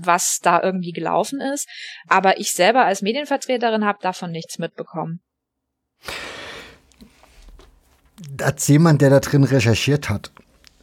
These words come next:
Speaker 2: und wahrscheinlich ja dann auch so ein bisschen beobachtet hat, was ist, was machen andere Journalisten, wie würdest du diesen Bereich im Fußball so betrachten? Also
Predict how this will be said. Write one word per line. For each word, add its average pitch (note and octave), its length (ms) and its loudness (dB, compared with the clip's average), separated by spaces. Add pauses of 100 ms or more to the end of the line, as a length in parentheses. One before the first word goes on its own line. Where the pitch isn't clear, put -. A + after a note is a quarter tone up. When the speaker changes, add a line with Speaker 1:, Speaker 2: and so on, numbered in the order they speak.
(180)
Speaker 2:
und C3 240 0
wahrscheinlich A2+ 420 2
ja A#2 80 2
dann A2+ 180 2
auch A2 200 -4
so B2+ 120 0
ein G#2+ 60 0
bisschen A#2 300 2
beobachtet A2 500 -2
hat, A#2 220 -2
was G2+ 320 -4
ist, - 500 -8
was A2 200 0
machen A#2 220 2
andere C3 260 2
Journalisten, G#2 960 2
wie G2+ 220 4
würdest G#2+ 340 2
du A#2+ 60 0
diesen A2 280 2
Bereich G2+ 360 2
im G#2 80 0
Fußball G#2 500 -2
so G2 240 0 (880)
betrachten? - 640 0
Also F#2+ 400 0